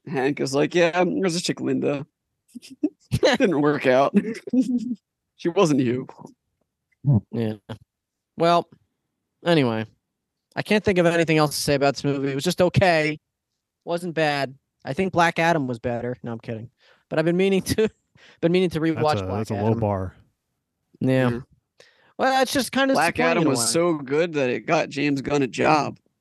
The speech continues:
Speaker 1: <laughs>
Speaker 2: Never thought of it like that. Man, I hope, uh,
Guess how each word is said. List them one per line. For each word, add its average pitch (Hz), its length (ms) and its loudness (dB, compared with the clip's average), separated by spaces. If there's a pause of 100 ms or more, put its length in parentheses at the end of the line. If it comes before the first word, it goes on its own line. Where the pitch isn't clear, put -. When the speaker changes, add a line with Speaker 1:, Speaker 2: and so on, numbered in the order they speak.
(180)
Speaker 1:
<laughs> - 100 0 (2250)
Speaker 2:
Never 160 180 0
thought 156 220 4
of 113 80 -4
it - 40 -4
like 107 200 -4
that. 104 240 -10 (1040)
Man, 170 280 4
I 160 180 -2
hope, 190 280 0
uh, 165 440 2